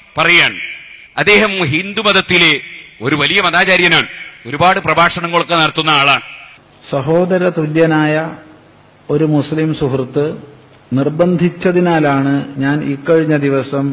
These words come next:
Speaker 2: ഇന്റർനെറ്റിൽ ഖുറാനിലേക്കൊരു എത്തിനോട്ടം നടത്തിയത്. ബഹുദൈവ വിശ്വാസികൾക്ക് നേരെയും വിഗ്രഹാരാധകർക്ക് നേരെയും കൂടാതെ ക്രിസ്ത്യൻ ജൂത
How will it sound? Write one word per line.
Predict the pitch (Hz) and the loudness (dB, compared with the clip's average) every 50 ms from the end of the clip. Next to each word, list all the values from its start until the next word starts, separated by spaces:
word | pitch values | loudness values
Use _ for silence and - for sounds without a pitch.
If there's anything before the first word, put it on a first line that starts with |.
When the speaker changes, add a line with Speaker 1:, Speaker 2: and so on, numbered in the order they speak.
| - - | -6 -4
Speaker 2:
ഇന്റർനെറ്റിൽ | 123 123 135 139 156 160 151 147 143 139 127 143 139 135 135 135 135 - - - - - - - _ _ - | -2 0 2 2 2 2 2 2 2 2 0 -2 -4 -4 -4 -4 -6 -10 -16 -20 -20 -20 -20 -20 _ _ -16
ഖുറാനിലേക്കൊരു | - - 120 123 127 131 135 143 156 151 147 147 143 135 143 143 131 127 | -6 -2 -2 0 0 0 0 0 0 0 2 2 0 0 0 -2 -2 -2
എത്തിനോട്ടം | 127 120 123 - 143 131 135 127 120 - 127 127 123 123 | -2 -4 -4 -4 -2 -2 -2 -4 -4 -4 -4 -4 -4 -4
നടത്തിയത്. | 117 107 113 104 - - 113 107 107 104 98 107 107 - - - - - - - _ _ _ _ - _ - - - _ _ _ - - - - - - - - - - _ - _ _ _ _ _ _ _ - - - - | -6 -6 -8 -10 -10 -10 -8 -6 -6 -6 -8 -10 -12 -12 -16 -20 -20 -20 -20 -20 _ _ _ _ -20 _ -20 -20 -20 _ _ _ -20 -20 -20 -20 -20 -20 -20 -20 -20 -20 _ -20 _ _ _ _ _ _ _ -20 -20 -20 -16
ബഹുദൈവ | - 120 131 135 123 143 160 160 175 175 175 180 185 185 | -10 -4 -4 -2 0 0 0 2 2 4 4 4 4 4
വിശ്വാസികൾക്ക് | 175 165 147 - - 160 160 165 156 - 175 156 165 160 156 165 - 175 156 | 2 0 -2 -2 0 0 2 2 0 -2 -2 0 0 0 -2 -2 -4 -2 0
നേരെയും | 147 139 139 139 147 147 143 143 151 151 147 - 131 | 0 0 2 2 2 2 2 0 -2 -4 -6 -8 -8
വിഗ്രഹാരാധകർക്ക് | 131 131 131 - 160 160 151 160 160 165 165 165 165 160 147 165 156 160 160 156 151 165 156 147 | -8 -6 -4 0 0 0 0 2 0 2 2 4 2 2 2 0 0 0 0 -2 -2 -2 0 0
നേരെയും | 139 139 139 143 143 139 143 143 147 147 - - - - - - - - _ | 0 0 2 0 0 0 0 -2 -4 -8 -12 -16 -20 -20 -20 -20 -20 -20 _
കൂടാതെ | - 143 139 147 156 160 160 160 165 | -10 -6 -4 -2 0 0 0 0 0
ക്രിസ്ത്യൻ | 160 - 147 143 139 - - 160 180 180 180 165 | -2 -2 -6 -6 -6 -8 -4 -2 0 0 0 0
ജൂത | 143 147 151 160 170 | 0 0 -2 0 0